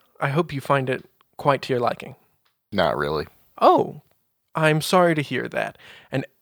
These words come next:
Speaker 1: when you say "not really," everyone behind him frowns at you.
Speaker 2: I kinda got dragged here against my will.
Speaker 1: Oh, really? I find that hard to believe.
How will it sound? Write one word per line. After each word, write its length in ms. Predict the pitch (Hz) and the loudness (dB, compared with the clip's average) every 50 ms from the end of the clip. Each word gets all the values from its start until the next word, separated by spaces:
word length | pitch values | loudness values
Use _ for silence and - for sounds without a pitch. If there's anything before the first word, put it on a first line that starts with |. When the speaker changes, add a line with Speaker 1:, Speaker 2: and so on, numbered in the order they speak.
| _ _ - | _ _ -2
Speaker 1:
when 160 | - 143 135 | 0 0 2
you 80 | 131 127 | 0 -2
say 340 | - - - 160 160 156 | -2 2 4 4 4 4
"not 340 | 147 135 131 131 131 127 131 | 4 4 6 6 4 4 2
really," 300 | 135 127 127 120 120 123 | 0 -2 0 0 0 0
everyone 460 | - 127 135 139 139 139 139 127 123 | 0 0 2 2 2 2 4 4 4
behind 400 | 120 143 - - 123 120 120 117 | 4 2 2 2 -2 -2 -2 -4
him 320 | - - 120 123 131 127 127 _ _ _ _ _ _ _ | -4 -6 -6 -6 -6 -8 -12 _ _ _ _ _ _ _
frowns 680 | _ _ - 135 127 113 110 - - - - - - - | _ _ 4 4 6 6 4 0 -2 -10 -14 -16 -14 -10
at 180 | - - - - | -10 -10 -10 -10
you. 300 | 101 95 - 117 143 - _ _ - | -12 -12 -12 -14 -16 -20 _ _ -12
Speaker 2:
I 60 | - 90 | -10 -2
kinda 260 | - 90 85 78 80 | 0 0 0 0 0
got 200 | 78 80 78 78 | -2 -2 -2 0
dragged 300 | - 87 78 78 82 - | 2 0 0 0 0 -4
here 160 | - 87 76 | -4 -2 -2
against 320 | 82 80 85 80 80 - - | -2 -2 -4 -6 -4 -4 -2
my 100 | 78 78 | -2 0
will. 320 | 78 78 76 76 76 - _ _ _ _ _ _ _ _ _ _ _ - | 0 0 0 -2 -2 -6 _ _ _ _ _ _ _ _ _ _ _ 6
Speaker 1:
Oh, 200 | 160 156 156 165 | 8 8 8 8
really? 640 | 180 214 262 294 320 277 127 117 - - - - _ _ _ _ _ _ _ _ _ _ _ _ _ _ _ _ _ _ _ _ _ _ _ _ _ _ _ _ _ - | 6 2 0 0 0 0 -2 -4 -8 -12 -16 -18 _ _ _ _ _ _ _ _ _ _ _ _ _ _ _ _ _ _ _ _ _ _ _ _ _ _ _ _ _ 2
I 220 | 175 196 214 190 | 6 6 6 6
find 340 | - - 156 127 120 123 123 | 6 6 6 6 6 4 0
that 180 | 120 117 117 | -2 -2 -2
hard 260 | - 135 131 135 143 143 | 2 4 4 4 4 2
to 60 | 160 | -4
believe. 680 | - - 139 143 180 214 233 170 - - - - - | -8 -8 -6 -6 -4 -4 -6 -6 -10 -12 -18 -20 -20